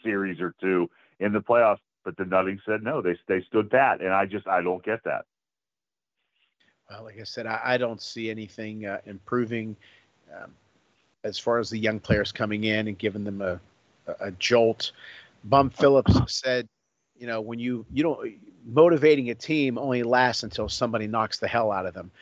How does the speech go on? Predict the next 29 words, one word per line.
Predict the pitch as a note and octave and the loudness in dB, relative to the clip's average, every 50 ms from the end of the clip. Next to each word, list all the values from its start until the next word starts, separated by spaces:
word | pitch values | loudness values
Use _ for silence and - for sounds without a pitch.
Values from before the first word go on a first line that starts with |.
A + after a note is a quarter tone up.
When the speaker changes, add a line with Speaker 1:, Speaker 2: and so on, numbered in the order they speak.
| - - - _ _ | -20 -20 -20 _ _
Speaker 2:
As | - - | -6 -2
soon | - E3 E3+ D#3+ | 2 4 4 4
as | C3 | 6
they | D3 D3 C3+ | 6 6 6
go | C3 C3+ C#3 - | 6 4 4 6
oh | C#3 C3+ C3 | 6 4 4
for | - - A#2+ | 2 0 -8
four, | - - - C3 B2+ B2 B2 B2 A#2 A2+ - _ _ _ _ _ _ | -6 -4 0 2 2 4 4 2 2 -2 -6 _ _ _ _ _ _
you | A#2+ A#2+ | -8 -6
know, | A2+ G#2+ - | -4 -4 0
oh | A#2 B2 B2+ A#2 | 2 2 2 2
for | - - | 0 -2
nine | A#2 A2+ A2+ A2+ A2+ A2+ A2+ A2+ A2+ A2+ A2+ A2+ | 0 0 2 2 2 2 0 0 0 -2 -4 -4
and | A2 G#2+ G#2 G#2 G2+ | -6 -8 -8 -8 -8
whatever, | A2 A2 A2 A2 G#2+ G#2+ G#2+ G#2+ G#2 G#2+ G#2+ | -6 -4 -2 -2 -2 0 -2 0 0 0 -2
and | G#2+ A2 G#2+ | -2 -4 -4
they | G#2+ G#2 | -6 -6
start | - - B2 A2 F2+ | -4 -4 -4 -4 -4
losing | G#2+ G#2+ G2 - A2 | -4 -6 -8 -8 -10
four, | - - A2+ G#2+ G#2 | -8 -4 -2 -2 -2
five, | - - A2 G#2 G#2 G2+ | -2 0 0 0 0 0
six, | - - A2+ - - - | -2 -4 -4 -4 -2 -2
eight, | A2 G#2+ G#2 - | -2 -2 -2 -4
nine | A#2 A2+ A2 G#2 | -4 -4 -2 -2
in | G2+ F#2+ | -4 -4
a | F2+ | -4
row, | G2 A2 G#2+ G2 G2 G2 | -2 0 0 0 0 0
that, | F2 G#2+ G2 F#2 F2 - | -2 -2 -2 -2 -4 -2
that, | - G#2+ G#2+ | -2 -2 -2